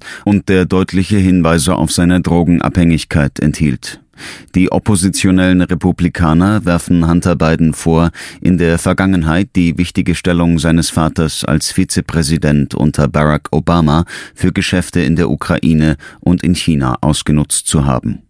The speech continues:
In Thüringen hat der Erfurter Landtag mit den Stimmen von C D U, A F D und F D P eine Senkung der Grunderwerbssteuer von sechs Komma fünf auf fünf Prozent beschlossen.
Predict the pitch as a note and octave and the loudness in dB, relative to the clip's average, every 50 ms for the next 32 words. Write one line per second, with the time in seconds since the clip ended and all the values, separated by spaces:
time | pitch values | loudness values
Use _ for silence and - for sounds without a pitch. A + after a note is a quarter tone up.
0 | _ _ _ _ _ _ _ _ _ _ _ _ _ _ _ _ _ _ _ _ | _ _ _ _ _ _ _ _ _ _ _ _ _ _ _ _ _ _ _ _
1 | _ _ _ _ _ _ _ _ _ _ _ _ _ _ _ _ _ _ _ _ | _ _ _ _ _ _ _ _ _ _ _ _ _ _ _ _ _ _ _ _
2 | - - - - - - - - G2+ G#2 - - A#2+ A2+ A2 A2 G#2+ G2 F2 D#2 | -18 -16 -14 -14 -14 -10 -4 0 0 0 2 2 2 2 2 4 4 4 4 2
3 | C#2+ C#2 C#2+ D2+ - - E2+ E2 - - F2+ F#2 E2+ - G2 F#2 - F#2 F2 E2+ | 2 2 0 0 0 0 0 0 0 0 -2 -2 0 0 -2 -2 0 0 0 2
4 | E2 D#2+ D#2 D#2 - - G#2 G2 G2+ - - G2+ F2+ E2+ - - E2+ E2+ D#2+ - | 2 2 0 0 -2 -2 -2 -2 -2 -2 0 0 0 0 0 0 0 0 0 -2
5 | - - F#2 F2+ F2 E2+ E2+ D#2+ - - D#2+ D#2+ D#2+ D2+ - - F2+ E2 F2+ F2+ | -2 0 2 2 2 2 0 0 0 0 2 2 2 0 0 0 0 0 0 0
6 | - - D#2+ F#2 F#2+ F#2+ - - - - - - _ - F2+ F#2 - D#2+ F2+ - | 0 2 2 2 2 0 -2 -6 -16 -20 -20 -8 _ -2 0 0 0 0 -2 -2
7 | - - F2 F2 F2 F2+ D#2 A#1 D#2+ E2+ - - - F2 F2+ - - F2 D#2+ - | -2 -2 0 2 2 0 0 0 0 0 -2 -2 -2 -4 -4 -2 -2 -2 -2 -2
8 | - D#2 D#2 E2 F2 F2+ A1+ A1 E2+ F2 F2+ D2 - F#2 F2+ F2+ - - F2 F2 | -2 0 0 2 2 0 0 2 2 2 2 2 2 2 2 0 2 2 2 4
9 | E2+ E2 D2+ - E2 E2 D#2+ D#2+ - - D#2 E2+ F2+ F2 - C#2 D#2+ C#2 D#2+ D2+ | 4 2 2 2 2 2 0 0 0 0 0 2 0 0 0 0 0 0 0 0
10 | - - - - - E2 D#2 D2+ D2+ E2 F2 E2+ - - - - - - - - | -2 -4 -6 -6 -2 0 0 2 2 2 0 -2 -4 -8 -18 -20 -18 -6 -2 0
11 | F2+ F2+ E2+ E2+ E2+ - G2+ G2 - - - - - E2+ E2+ E2 D#2 - - D#2+ | 2 2 2 2 2 0 -2 -2 -2 -4 -4 -2 0 0 2 2 0 0 0 0
12 | E2 F#2 G#2 - - - - D2 D#2+ - - - - F#2+ F#2 E2+ - - - F2+ | 0 0 -2 -4 -6 -4 -2 -2 -4 -4 -4 -2 0 0 0 0 -4 -4 -4 -2
13 | E2+ D#2 - - F#2 E2+ E2+ - - - E2 - - D2+ D2 C#2 - - - - | -2 -2 -2 0 0 0 0 -2 -2 -2 -4 -2 -2 -2 -2 -2 -2 -4 -6 -6
14 | - | -10